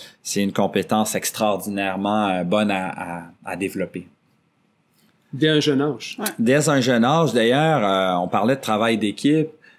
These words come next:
Speaker 1: Euh, beaucoup de recherches ont prouvé que le travail d'équipe, les, les équipes performantes aujourd'hui ont deux éléments clés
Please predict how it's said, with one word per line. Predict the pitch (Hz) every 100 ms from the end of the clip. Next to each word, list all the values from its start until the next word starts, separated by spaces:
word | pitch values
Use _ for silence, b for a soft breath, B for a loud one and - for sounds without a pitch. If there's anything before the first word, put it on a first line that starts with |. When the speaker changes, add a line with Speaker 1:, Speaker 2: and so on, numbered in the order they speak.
| b
Speaker 1:
Euh, | 101 92
beaucoup | 92 110 -
de |
recherches | 135 127 180 -
ont | 131
prouvé | 110 120 113 156
que | 110
le | 101
travail | 113 104 123 117
d'équipe, | 104 - 147 156 156 - - - - - -
les, | 107 101
les | 110 104
équipes | 123 127 -
performantes | - - 120 110 139 156
aujourd'hui | 120 107 95 135
ont | 135 98
deux | 98 139 143 120
éléments | 101 98 104 110
clés | - 110 107